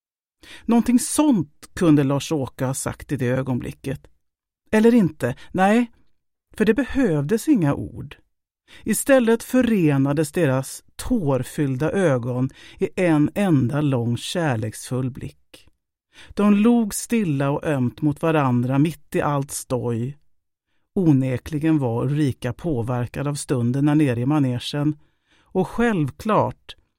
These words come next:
kände de som föräldrar ett litet sting av oro. Men någonstans visste de redan. Förstod att deras dotter snart skulle ta makten över situationen, ta kontroll och börja leverera,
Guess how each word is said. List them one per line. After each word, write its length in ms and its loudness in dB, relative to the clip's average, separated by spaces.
kände 420 2
de 180 2
som 200 -2
föräldrar 540 0
ett 100 -6
litet 240 -6
sting 800 -2
av 240 -6
oro. 440 -8
Men 160 2
någonstans 680 -6
visste 400 -6
de 160 -4
redan. 520 -6
Förstod 560 -2
att 140 -2
deras 320 -2
dotter 380 -6
snart 520 -4
skulle 220 -4
ta 160 -4
makten 580 -2
över 100 2
situationen, 920 -4
ta 120 -8
kontroll 720 -2
och 140 -2
börja 280 2
leverera, 840 -2